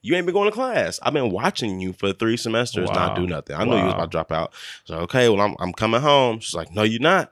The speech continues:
Speaker 2: Wow.
Speaker 1: You better go figure that out."
Speaker 2: Yeah.
Speaker 1: So I
Speaker 2: Yeah.
Speaker 1: enrolled at a local juco in Columbia,
Speaker 2: Uh-huh.
Speaker 1: got my associate's degree there, finished
Speaker 2: Yeah.
Speaker 1: up my two year. And then Avila called me
Speaker 2: Uh-huh.
Speaker 1: and said they heard I played football.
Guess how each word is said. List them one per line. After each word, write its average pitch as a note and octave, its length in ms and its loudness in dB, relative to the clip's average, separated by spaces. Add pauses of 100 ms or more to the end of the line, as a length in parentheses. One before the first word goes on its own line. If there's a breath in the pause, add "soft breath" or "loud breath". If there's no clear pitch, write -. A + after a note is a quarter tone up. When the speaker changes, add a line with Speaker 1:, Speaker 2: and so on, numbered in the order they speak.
Speaker 2:
Wow. F2+ 640 -6
Speaker 1:
You F#2+ 80 -4
better G2 220 4
go G2+ 140 4
figure A2+ 260 2
that A2+ 100 4
out." D#3 340 4
Speaker 2:
Yeah. G2 380 -6
Speaker 1:
So F#2 160 0
I F#2+ 200 4
Speaker 2:
Yeah. F#2 120 0
Speaker 1:
enrolled G#2+ 320 4
at A2+ 80 4
a A2+ 60 4
local A2+ 340 2
juco A2+ 680 2
in G#2 140 -4
Columbia, G2 640 2
Speaker 2:
Uh-huh. G2 380 -10
Speaker 1:
got F2 160 2
my F#2 100 4
associate's G2+ 520 -2
degree F#2 280 -4
there, G2+ 260 2
finished F#2+ 300 -4
Speaker 2:
Yeah. F#2+ 60 2
Speaker 1:
up F2 60 0
my F2+ 120 0
two A2 200 -2
year. F2+ 360 0 (340 loud breath)
And F#2 140 0
then G2 160 0
Avila B2 320 0
called F#2 340 0
me F2 220 -8 (140)
Speaker 2:
Uh-huh. G2 320 -6
Speaker 1:
and F2 100 -6
said F#2+ 220 0
they G2 160 2
heard G#2+ 160 2
I G#2+ 60 4
played A#2 240 2
football. D#2+ 500 -2